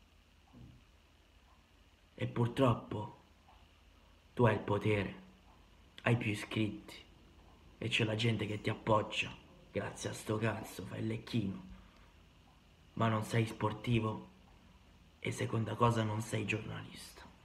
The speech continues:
Iscrivetevi al canale, mi raccomando, ragazzi, se ancora non l'avete fatto, lasciate like, commentate, condividete. Un bacio a tutti. Io il nome dell'Inter lo difendo. Io quando c'è andare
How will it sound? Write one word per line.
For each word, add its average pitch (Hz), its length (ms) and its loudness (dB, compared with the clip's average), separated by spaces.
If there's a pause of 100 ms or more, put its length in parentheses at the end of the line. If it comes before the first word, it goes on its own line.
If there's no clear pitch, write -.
(520)
Iscrivetevi 160 600 10
al 156 100 8
canale, 143 380 10
mi 135 100 8
raccomando, 139 460 8
ragazzi, 131 380 8
se 127 100 4
ancora 127 300 8
non 123 140 6
l'avete 120 300 6
fatto, 127 340 6
lasciate 120 380 4
like, 120 320 4
commentate, 123 600 4
condividete. 131 760 4 (100)
Un 135 120 2
bacio 127 260 6
a 113 40 2
tutti. 120 540 0 (280)
Io 165 100 12
il 147 80 12
nome 143 220 10
dell'Inter 117 520 8
lo 113 120 4
difendo. 107 560 2 (280)
Io 139 140 8
quando 127 220 8
c'è 123 120 4
andare 120 360 8